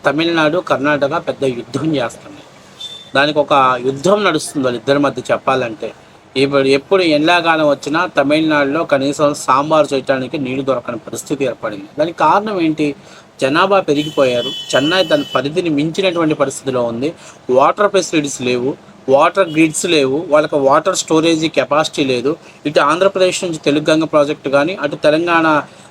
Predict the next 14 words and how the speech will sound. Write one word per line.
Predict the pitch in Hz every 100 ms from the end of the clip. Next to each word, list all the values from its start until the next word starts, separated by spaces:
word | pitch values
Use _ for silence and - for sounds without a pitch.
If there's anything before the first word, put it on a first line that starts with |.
| -
తమిళనాడు, | 156 175 196 185 165
సారీ, | - 151 127 - - - -
కర్ణాటక | 147 185 185 180
నుంచి | 170 160 156
వచ్చేటువంటి | - 147 143 139 160 170 147 151 - -
కావేరీ | 147 165 190 180
జలాలు | 156 151 147 143
కానీ | 139 151 175
తమిళనాడు | 147 151 143 160 156 139 147
చెన్నాపట్నానికి | 143 160 151 139 143 143 151
ఆధారమైనటువంటి | 131 131 147 139 123 131 123
పరిస్థితి | 123 120 - 240
వాస్తవ | 123 123 -
విషయం. | 98 95 -